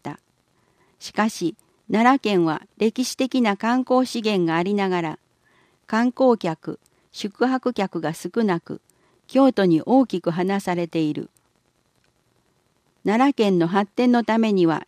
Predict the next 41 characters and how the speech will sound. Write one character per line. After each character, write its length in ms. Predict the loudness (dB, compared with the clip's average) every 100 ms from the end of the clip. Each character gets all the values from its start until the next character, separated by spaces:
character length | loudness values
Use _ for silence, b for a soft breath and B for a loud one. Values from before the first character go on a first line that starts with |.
| -14
将 300 | 2 6 6
来 260 | 4 2
を 60 | 2
見 160 | 2 0
据 300 | -2 -4 -4
え、 60 | b b b b
ぜ 180 | 0 2
ひ 200 | 2 -4 -2
必 280 | -2 0
要 180 | 2 2
で 100 | 4
あ 80 | 2
る 80 | 2
こ 140 | 0
と 160 | 0 0
を 100 | 0
主 120 | -4
張 260 | -6 -4 -4
し 140 | -6
た。 180 | -14 -16 _ _ _ _ _ _ _ _ _ _ _ _ _ _ -10
清 260 | 0 0
掃 320 | 0 0 0 0
工 240 | 2 2
場 260 | 2 0 -2
中 280 | -2 -2 -2
継 280 | 0 0
施 20 | 0
設 340 | -2 -2 0
に 160 | -2 -2
つ 140 | -2
い 120 | -4
て 240 | -2 -6 -8 _
補 180 | -8 -8
正 260 | -2 2 2
予 120 | 2
算 240 | 0 -2
が 140 | -4 -4
提 260 | -4 -4
出 160 | -6 -10
さ 220 | -6 -6
れ、 160 | -6